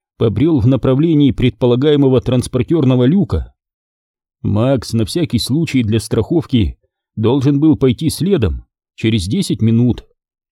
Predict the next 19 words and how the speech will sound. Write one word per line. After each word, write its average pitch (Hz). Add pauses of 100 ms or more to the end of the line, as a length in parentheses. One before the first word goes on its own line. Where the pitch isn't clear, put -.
(680)
«И 95
какого 143
дьявола 120
мы 123
сразу 143
же 104
не 123
замели 143
следы?» — 151 (340)
с 82
досадой 127
думал 117
я, 156 (320)
тщательно 160
пытаясь 147
найти 143
ту -
чёртову 135
дыру, 127